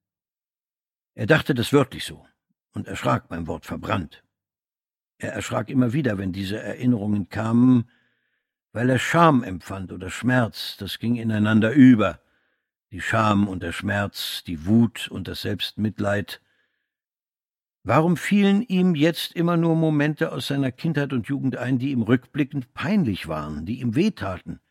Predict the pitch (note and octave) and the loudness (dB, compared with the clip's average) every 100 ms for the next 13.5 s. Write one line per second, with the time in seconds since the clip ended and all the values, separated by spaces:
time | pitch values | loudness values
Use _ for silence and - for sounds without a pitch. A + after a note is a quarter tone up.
0 | _ _ _ _ _ _ _ _ D3+ A3+ | _ _ _ _ _ _ _ _ -2 8
1 | A3+ D#3 D3 C3 A#2 A#2+ C3+ A#2+ G#2+ C3+ | 8 8 0 0 2 0 0 -2 -2 0
2 | D3 - C#3+ G2+ C#3 C#3 - A2 D3 F3 | -2 0 0 2 4 4 2 4 6 6
3 | D3+ C3 A#2+ D#3 F3 C#3+ - A#2+ B2+ D#3 | 6 4 4 4 4 2 0 0 4 6
4 | F#3 F3+ - _ - C3+ - - B2+ D3+ | 6 4 -4 _ -4 -4 -4 -2 2 4
5 | D#3+ E3 C#3 B2 C#3+ D3 B2 D#3 C#3+ E3 | 4 2 0 -4 0 0 0 0 4 4
6 | C3 A3+ - _ _ _ _ _ _ _ | 4 -4 -6 _ _ _ _ _ _ _
7 | _ _ _ _ _ G2+ G#2 D#3+ F3 C#3 | _ _ _ _ _ -8 0 2 2 0
8 | A2+ - B2 C#3 - B2+ B2+ - D3 E3 | -8 0 2 2 0 -2 -2 0 2 4
9 | F3+ C3 A#2 E3+ - C#3+ G#2 - A2+ A#2 | 6 4 2 0 0 0 0 0 0 0
10 | G#2+ G2 B2 A#2+ A2 B2 G#2+ - _ _ | 0 0 4 4 6 2 0 -6 _ _
11 | - A2+ A#2+ - B2 C3 A#2 C3 B2+ G#2 | -8 -2 -2 0 0 2 2 0 -2 0
12 | - C3+ C3+ B2 A2+ G2+ B2 C3+ C#3 C#3 | 0 0 -2 -2 0 2 4 4 2 -2
13 | B2 G#2 G2+ - | -2 -4 -8 -12